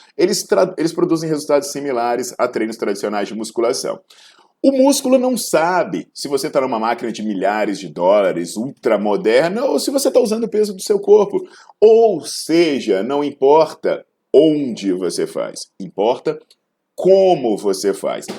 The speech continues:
E aí eu vou dar exemplo de estudos que vão ficar aqui na legenda pra você ver depois.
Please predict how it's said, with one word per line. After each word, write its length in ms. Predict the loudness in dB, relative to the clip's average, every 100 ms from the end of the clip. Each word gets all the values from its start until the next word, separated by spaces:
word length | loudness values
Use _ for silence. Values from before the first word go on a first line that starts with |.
| -10
E 80 | -2
aí 60 | 0
eu 40 |
vou 140 | 2 4
dar 100 | 4
exemplo 320 | 4 -2 -4
de 120 | -6
estudos 560 | -8 -2 0 0 -2 -6
que 120 | -4
vão 160 | -4
ficar 340 | -4 -4 0 2
aqui 300 | 0 -6 -4
na 100 | 0
legenda 460 | 0 0 -2 -2
pra 140 | -2 -4
você 420 | -4 -4 -4 -6 -6
ver 120 | 2
depois. 420 | 2 2 2 2